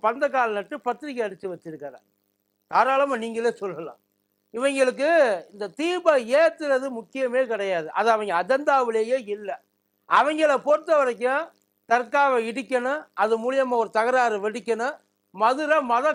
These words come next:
கலவரத்துல துடியோ துடின்னு துடிக்கணும். அதுதான் அவங்க என்டையர் பிளான். இப்ப ஒரு சாம்பிள் விஷயம் சொல்றேன். ஐயா ஸ்டாலினை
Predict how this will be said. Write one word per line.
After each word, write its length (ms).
கலவரத்துல 600
துடியோ 380
துடின்னு 300
துடிக்கணும். 560
அதுதான் 520
அவங்க 240
என்டையர் 560
பிளான். 380
இப்ப 160
ஒரு 160
சாம்பிள் 460
விஷயம் 300
சொல்றேன். 280
ஐயா 180
ஸ்டாலினை 560